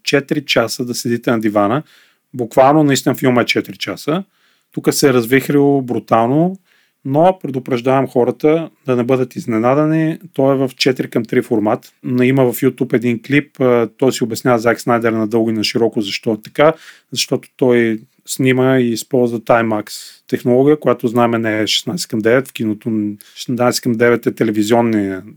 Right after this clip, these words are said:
формат. Така че четири към три изреж-, изрязва IMAX в най-добра пропорция, за да може да се хване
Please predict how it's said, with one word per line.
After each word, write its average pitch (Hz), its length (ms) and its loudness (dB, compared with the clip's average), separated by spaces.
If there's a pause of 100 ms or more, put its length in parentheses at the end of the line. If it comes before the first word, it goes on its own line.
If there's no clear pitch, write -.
(140)
формат. 123 420 0 (240)
Така 143 240 0
че - 120 -6
четири 147 360 2
към 123 140 -2
три 147 360 2
изреж-, 135 460 0 (120)
изрязва 139 920 4
IMAX 135 520 -2
в - 80 -16
най-добра 127 460 0
пропорция, 127 480 -2
за 127 40 -2
да 127 60 0
може 123 220 2
да - 40 -6
се - 80 -12
хване 120 480 -2